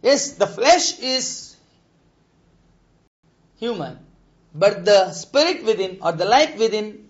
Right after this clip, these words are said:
that flesh is divine. And that's why in Luke's Gospel, as Jesus was born and then he was brought up, he was growing up, we hear in Luke's Gospel, chapter two and verse fifty-two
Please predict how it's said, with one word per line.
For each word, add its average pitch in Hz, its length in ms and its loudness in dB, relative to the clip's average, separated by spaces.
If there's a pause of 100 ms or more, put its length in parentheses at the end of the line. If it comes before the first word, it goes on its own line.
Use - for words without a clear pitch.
(100)
that 170 220 -6 (160)
flesh 196 440 -4
is 156 200 -8
divine. 131 560 -6 (640)
And 214 180 2
that's 269 200 4
why 233 480 6
in 220 240 0
Luke's 269 240 0
Gospel, 202 720 2 (160)
as 185 120 0
Jesus 262 340 -6
was 214 220 0
born 226 380 8
and 202 200 -2
then 214 220 4
he 220 80 -2
was 214 180 2
brought 196 320 2
up, 208 180 0
he 185 60 -6
was 180 160 -2
growing 220 420 2
up, 160 640 0 (1400)
we 240 240 0
hear 220 420 6
in 202 340 -6
Luke's 220 260 -2
Gospel, 202 600 2
chapter 196 760 2 (800)
two 302 180 0
and 254 220 0
verse 247 300 4
fifty-two 233 760 -8